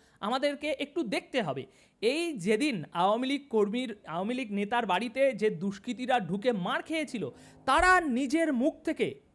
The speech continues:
ঠিক কী বলছে, তারা কারা, তাদের মুখ থেকেই তাদের পরিচয় জেনে নিই,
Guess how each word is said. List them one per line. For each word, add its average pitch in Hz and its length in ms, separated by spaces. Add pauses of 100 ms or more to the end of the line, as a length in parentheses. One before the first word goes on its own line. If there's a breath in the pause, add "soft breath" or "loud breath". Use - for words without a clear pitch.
(180)
ঠিক - 260
কী 311 160
বলছে, 175 400 (180)
তারা 196 240 (100)
কারা, 147 300 (560 soft breath)
তাদের 381 320
মুখ 381 220
থেকেই 302 460
তাদের 214 280
পরিচয় 233 520
জেনে 165 260
নিই, 127 200